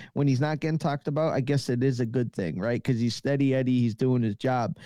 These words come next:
And I think you alluded to the fact, and I'll kinda elaborate more on it. Uh, Trayvon Diggs' numbers may not be as good as last year, but his technique,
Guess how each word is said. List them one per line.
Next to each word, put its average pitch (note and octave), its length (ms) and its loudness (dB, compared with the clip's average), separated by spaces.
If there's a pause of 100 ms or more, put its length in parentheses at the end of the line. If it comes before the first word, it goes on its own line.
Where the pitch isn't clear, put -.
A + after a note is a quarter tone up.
(200)
And D#3+ 120 2
I D#3 120 2
think F3 240 0
you F#3 200 2
alluded D3+ 460 4
to D#3 100 2
the C#3+ 80 2
fact, C3+ 360 -2
and C3 120 0
I'll B2+ 140 0
kinda C3 300 0
elaborate B2 500 2
more C3+ 300 2
on A#2+ 120 0
it. A#2 140 -2
Uh, B2+ 140 -2 (260)
Trayvon G3+ 420 2
Diggs' D#3 400 0
numbers B2 520 2
may C3 160 2
not C3 240 0
be C3 100 2
as A#2+ 120 0
good C3 180 0
as A#2+ 100 -2
last A#2 320 -2
year, D3+ 160 2 (260)
but C3+ 100 0
his A2+ 120 -4
technique, C#3+ 680 0